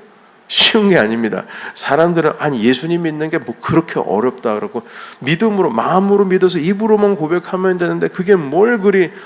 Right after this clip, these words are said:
어렵다고 그렇게 말할 수 있지만 사실은 쉬운 게 아니에요.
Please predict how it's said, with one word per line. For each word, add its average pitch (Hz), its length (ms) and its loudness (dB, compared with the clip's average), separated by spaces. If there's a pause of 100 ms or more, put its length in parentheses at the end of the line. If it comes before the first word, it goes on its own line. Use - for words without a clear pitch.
(120)
어렵다고 131 800 0
그렇게 143 280 -2
말할 110 320 -2
수 - 140 -8
있지만 104 420 -8 (480)
사실은 147 480 -6
쉬운 156 340 -8
게 143 120 -4
아니에요. 85 300 -10